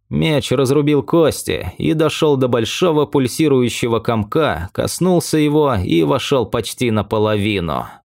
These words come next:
Сердце, бившееся в боевом ритме, довершило разрушение, разорвав само себя в бессмысленной попытке все-таки протолкнуть кровь по сосудам.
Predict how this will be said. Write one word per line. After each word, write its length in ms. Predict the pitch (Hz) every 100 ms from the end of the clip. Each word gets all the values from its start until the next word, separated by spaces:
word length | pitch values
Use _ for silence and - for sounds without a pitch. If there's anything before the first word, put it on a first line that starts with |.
| _ _
Сердце, 540 | - 117 120 110 - 120
бившееся 640 | 120 127 - 123 117 120
в 80 | 110
боевом 420 | 117 123 120 120
ритме, 500 | 120 147 147 98 67
довершило 680 | 95 127 147 139 190 165 113
разрушение, 840 | 110 110 110 - 127 110 95 62 80
разорвав 560 | 104 117 135 143 165 -
само 300 | 143 143 139
себя 460 | - 139 160 139
в 60 | 107
бессмысленной 760 | 117 - 156 170 147 143 139
попытке 640 | - 127 180 170 - 147 143
все-таки 480 | - 190 147 135 135
протолкнуть 680 | 143 135 139 - 175 135 -
кровь 320 | 110 92 -
по 100 | 104
сосудам. 840 | - 107 - 113 101 78 60 -